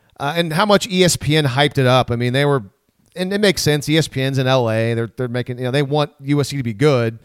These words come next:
broadcasting it. And so it, they, they weren't really doing much to try to m-,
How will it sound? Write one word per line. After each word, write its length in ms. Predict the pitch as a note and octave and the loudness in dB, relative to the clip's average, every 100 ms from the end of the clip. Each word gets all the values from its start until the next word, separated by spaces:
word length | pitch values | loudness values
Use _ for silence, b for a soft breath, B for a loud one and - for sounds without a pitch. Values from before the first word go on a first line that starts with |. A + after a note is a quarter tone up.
| b b b b b - | b b b b b -6
broadcasting 600 | C3+ C3+ C#3+ C3+ B2+ C3+ | -2 0 2 2 2 0
it. 160 | C#3 C#3 | 0 0
And 100 | C3 | 0
so 280 | D#3+ D3 | 2 2
it, 180 | D#3 D#3+ b b b | 2 -4 b b b
they, 160 | D3+ G3+ | 2 2
they 260 | G#3 F3+ G3+ | 2 2 4
weren't 340 | G#3 C#4 B3+ | 6 4 4
really 420 | G3 A3+ G#3+ G3 | 6 8 8 4
doing 640 | C#3+ D#3+ F3+ F#3+ F#3+ F#3+ D3+ | 2 4 6 4 0 -8 -4
much 320 | D3+ F3+ - | 2 2 2
to 80 | D#3+ | -4
try 400 | - D3+ C#3+ E3 | -4 -2 2 4
to 400 | E3+ D#3 C#3 A2+ _ _ _ _ _ _ | 4 4 0 -6 _ _ _ _ _ _
m-, 200 | - C#3 | -10 -10